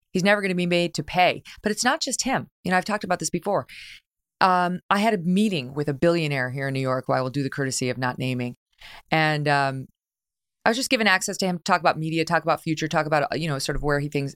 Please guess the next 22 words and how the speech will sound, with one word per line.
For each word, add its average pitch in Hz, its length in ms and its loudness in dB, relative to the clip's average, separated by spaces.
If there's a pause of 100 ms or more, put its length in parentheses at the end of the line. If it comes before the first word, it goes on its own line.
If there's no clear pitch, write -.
he - 220 -10
thinks 147 200 -2
things 143 240 -4
are 139 40 -4
going. 123 280 -2 (720)
And 185 140 4
this 262 140 2
guy 208 220 4
was 175 260 -2
one 185 140 0
of 170 60 0
the 170 40 0
main 190 460 0
funders 185 580 0 (220)
of 147 180 2
the 156 80 2
no 151 220 2
bail 143 220 2
policy 143 680 -2
in 156 120 0
New 165 80 0
York. 180 280 0